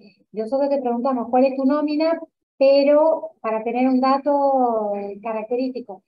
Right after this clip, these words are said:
entiendo que algún programa, aún siendo del mismo Ministerio de Trabajo, por ejemplo, cualquiera del abanico de Te Sumo,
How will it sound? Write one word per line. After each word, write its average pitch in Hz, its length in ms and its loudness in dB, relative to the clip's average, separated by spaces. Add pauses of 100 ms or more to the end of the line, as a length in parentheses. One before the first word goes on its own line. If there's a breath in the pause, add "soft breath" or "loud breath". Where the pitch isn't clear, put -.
(280)
entiendo 294 680 -6
que 247 80 -4
algún 262 580 -6
programa, 240 580 -4 (300)
aún 240 280 -6
siendo 269 380 -6
del 254 120 -6
mismo 254 240 -6
Ministerio 254 440 -6
de 254 60 -6
Trabajo, 247 500 -8 (480)
por 196 160 -14
ejemplo, 220 480 -12
cualquiera 240 440 -8
del 240 120 -8
abanico 247 440 -6
de 247 100 -2
Te 262 140 -4
Sumo, 254 500 -8